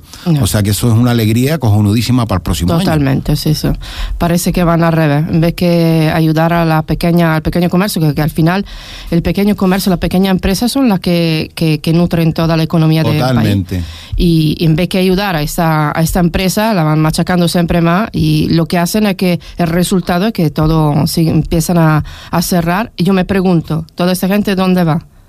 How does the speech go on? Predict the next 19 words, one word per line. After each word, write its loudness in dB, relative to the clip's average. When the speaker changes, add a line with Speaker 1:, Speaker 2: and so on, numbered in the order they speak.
Speaker 2:
Sí. -2
Speaker 1:
¿Se -2
queda 0
con 0
ayuda? 0
¿Se -4
va 0
a 0
trabajar -2
en 0
una, 2
en 2
un 4
ayuntamiento? 0
En 2
un 2
ca-? -4
Porque -4
qué. -10